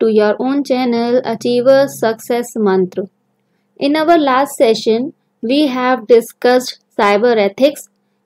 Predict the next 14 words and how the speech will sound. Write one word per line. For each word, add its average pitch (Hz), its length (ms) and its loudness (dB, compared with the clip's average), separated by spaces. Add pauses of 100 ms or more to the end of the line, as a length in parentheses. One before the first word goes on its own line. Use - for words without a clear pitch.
major 240 380 2 (180)
provision 240 540 2
of 247 240 -4
cyber 233 340 0
ethics, 247 400 -2 (600)
cyber 247 340 4
ethics 262 480 0
for 226 340 2
e-commerce, 247 800 -4 (460)
netiquettes, 269 880 0 (520)
intellectual 233 720 2
property 254 560 0
rights, 247 480 2 (420)
plagiarism 247 880 4